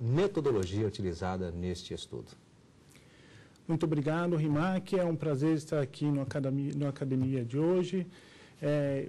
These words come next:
Speaker 2: ainda mais com convidados tão ilustres. A tese teve por ponto de partida a resposta à seguinte pergunta: a má-fé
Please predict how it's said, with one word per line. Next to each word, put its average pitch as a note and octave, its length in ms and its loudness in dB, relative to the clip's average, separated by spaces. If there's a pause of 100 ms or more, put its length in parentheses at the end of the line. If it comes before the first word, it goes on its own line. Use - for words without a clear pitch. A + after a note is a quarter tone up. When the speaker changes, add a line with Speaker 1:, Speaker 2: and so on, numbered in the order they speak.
Speaker 2:
ainda D#3 260 2
mais D#3 260 0
com E3 240 -2
convidados D3+ 680 0
tão E3 240 0
ilustres. C3 640 -2 (1400)
A F#3 160 -2
tese F3 680 2 (320)
teve F3 280 4
por D#3+ 360 2 (140)
ponto F3 260 0
de D3 100 0
partida D3 840 0 (240)
a D3 120 -2
resposta F3 720 -2
à F3+ 60 0
seguinte G3+ 380 0
pergunta: C3+ 540 0 (640)
a F3+ 140 2
má-fé F#3+ 680 -2